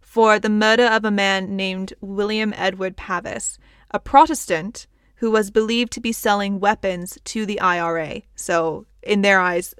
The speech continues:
just an utter traitor and coward. Earlier, earlier on the day that he was murdered, Pavis had gone bird shooting with a Catholic priest, something that the loyalists were like, "Uh-uh, man, can't be doing that."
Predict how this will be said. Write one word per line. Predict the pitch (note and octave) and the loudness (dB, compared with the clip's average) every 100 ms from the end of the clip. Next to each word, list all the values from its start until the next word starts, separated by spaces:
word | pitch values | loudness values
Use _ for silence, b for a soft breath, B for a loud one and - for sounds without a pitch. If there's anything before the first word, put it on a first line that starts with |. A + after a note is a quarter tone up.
| - | -14
just | G3 - - | -12 -12 -10
an | F#3 - | -10 -6
utter | F#3 - F3+ E3 - _ _ | -6 -4 -6 -6 -10 _ _
traitor | - - F#3 F3+ F3 | -10 -4 -4 -4 -8
and | D#3+ | -10
coward. | E3+ F3+ - - - _ _ _ | -12 -10 -8 -10 -12 _ _ _
Earlier, | A3 A#3+ C#4+ C#4 B3+ A3 - - - C#3+ | 6 8 6 6 4 0 -8 -20 -16 2
earlier | B3 D4+ D4+ | 4 6 4
on | C4+ | 4
the | B3+ | 4
day | A3+ G#3+ | 2 0
that | G3+ | -2
he | G3 | -6
was | G3+ F#3+ | -4 -4
murdered, | G3 F#3+ F3+ D3+ D#3 - - | -4 -4 -4 -6 -10 -14 -16
Pavis | - G#3 G#3+ G#3+ - | -2 0 0 -2 -4
had | G3+ G#3 | -4 -4
gone | G3 G3 F#3+ | -2 -4 -4
bird | F#3 G3 G3+ G3+ | -4 0 0 -2
shooting | - F#3+ F#3 F3+ | -6 -6 -8 -6
with | G3 G#3 | -6 -4
a | A3+ | -8
Catholic | - F#3+ F#3 F#3+ - | -8 -10 -10 -14 -14
priest, | - G3 - - - - | -14 -12 -12 -14 -20 -14
something | - G#3 G#3 G#3+ G#3 | -6 -6 -4 -6 -4
that | F#3+ - | -6 -6
the | G3 | -4
loyalists | G3 G3 F#3 F3 - - - _ _ _ | 0 0 0 -4 -8 -14 -18 _ _ _
were | G3+ | -10
like, | F#3+ F3+ - | -8 -8 -6
"Uh-uh, | E3 G3 | -4 -4
man, | G3 F#3+ F3+ F#3 - _ _ | -2 -4 -6 -8 -14 _ _
can't | - G#3+ | -4 -2
be | G#3 | -2
doing | A3 B3 A#3+ | 0 2 2
that." | G#3 G3 | 0 -4